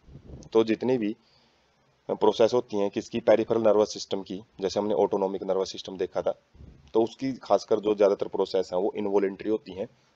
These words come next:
हमारी बिना इच्छा के ही होती हैं, अपने आप हो जाती हैं। जैसे कि sudden withdrawal of body part which comes in contact with object that are extremely hot, cold, pointed or animal that are scary or poisonous। तो यदि हमारा body organ,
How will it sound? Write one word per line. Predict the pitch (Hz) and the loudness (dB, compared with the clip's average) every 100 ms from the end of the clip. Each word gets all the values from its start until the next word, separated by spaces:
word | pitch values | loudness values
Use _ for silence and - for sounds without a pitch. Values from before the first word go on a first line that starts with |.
| - | 0
हमारी | 107 104 110 _ _ _ | 4 4 2 _ _ _
बिना | 98 104 107 | -2 2 2
इच्छा | 107 - | 0 -2
के | 92 | -2
ही | 101 | 0
होती | 104 - 90 | -2 -2 -8
हैं, | 95 - _ _ _ _ | -10 -10 _ _ _ _
अपने | 87 110 | -4 2
आप | 107 113 | 2 4
हो | |
जाती | 98 85 - | 2 0 -2
हैं। | 80 78 | -12 0
जैसे | 107 120 | 2 2
कि | 120 110 | -2 -2
sudden | 110 113 117 | 0 2 2
withdrawal | 104 95 98 107 - | -2 0 4 4 4
of | 95 95 | 0 0
body | 101 110 - | 0 0 0
part | 90 87 | 0 0
which | 92 101 - | -8 -12 -4
comes | 92 90 - | -2 -2 -6
in | 101 98 | -8 -4
contact | 101 95 90 - | -4 -2 -4 -4
with | 90 87 82 - _ _ _ _ | -12 -10 -12 -16 _ _ _ _
object | 101 92 98 90 101 | 0 2 2 2 0
that | 98 98 | 0 2
are | - 92 | 0 0
extremely | - - 98 95 95 95 | -2 -4 -6 -4 -4 -2
hot, | 104 101 - | 0 0 -2
cold, | 92 92 90 | 0 0 0
pointed | 95 90 87 92 | 0 -2 -2 2
or | 92 117 _ _ _ _ - | 2 0 _ _ _ _ -2
animal | 92 95 98 107 | 0 2 0 4
that | 95 92 - | 2 2 0
are | 92 107 | -2 -4
scary | - 98 92 104 | -8 -4 -2 0
or | 95 | -2
poisonous। | 101 92 82 80 - _ _ _ _ _ _ _ _ _ _ | 0 -4 -4 -10 -12 _ _ _ _ _ _ _ _ _ _
तो | 127 | 0
यदि | 127 123 | 2 2
हमारा | 120 135 123 | 4 6 6
body | 110 113 117 | 6 4 4
organ, | 101 87 | 2 -2